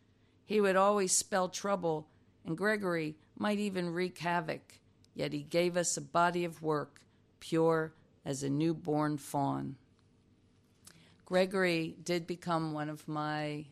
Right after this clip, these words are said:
well, great friend and teacher, and Gregory was the youngest of, um, of, uh,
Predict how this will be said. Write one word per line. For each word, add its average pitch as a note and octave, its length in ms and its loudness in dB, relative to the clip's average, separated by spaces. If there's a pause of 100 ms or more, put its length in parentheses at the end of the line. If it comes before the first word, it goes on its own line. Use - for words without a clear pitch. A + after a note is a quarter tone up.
(120)
well, D#3 260 2
great D3+ 320 -4
friend D3 560 -4
and D#3+ 240 -4
teacher, D#3 580 -6 (460)
and D3+ 240 -2
Gregory E3+ 400 0
was D#3 220 -4
the - 100 -10
youngest D#3 800 -2
of, D3 280 -4
um, D3 440 -4 (960)
of, D3 280 -10
uh, D3 340 -6